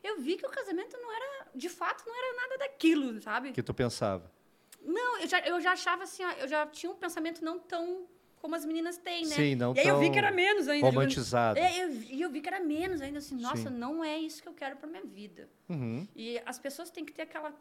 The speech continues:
Speaker 1: aquele pensamento assim, ó, se o relacionamento não tá dando certo,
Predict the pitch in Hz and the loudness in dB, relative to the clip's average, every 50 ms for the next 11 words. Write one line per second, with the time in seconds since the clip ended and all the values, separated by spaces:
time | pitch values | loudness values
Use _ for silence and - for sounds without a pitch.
0 | - - 262 262 - 277 285 - 302 294 294 - 277 269 285 285 294 285 - - | -10 -10 -10 -8 -8 -12 -10 -10 -10 -10 -8 -8 -8 -8 -8 -10 -12 -14 -12 -10
1 | 277 240 220 - - _ _ _ _ - - - 247 214 226 277 339 427 427 - | -8 -8 -8 -10 -14 _ _ _ _ -16 -12 -10 -10 -8 -8 -8 -8 -8 -10 -10
2 | - 302 294 285 269 254 247 - - - 220 226 226 233 240 247 254 269 285 302 | -8 -6 -6 -6 -6 -8 -10 -12 -14 -12 -10 -8 -6 -6 -6 -6 -6 -6 -6 -8
3 | 294 - - _ _ - - 226 220 208 208 208 208 190 214 233 254 277 285 - | -10 -12 -16 _ _ -10 -6 -6 -6 -6 -8 -12 -14 -12 -10 -10 -8 -10 -10 -12
4 | - - - 220 202 190 185 180 180 _ _ - 285 | -14 -12 -10 -8 -8 -8 -8 -10 -12 _ _ -20 -20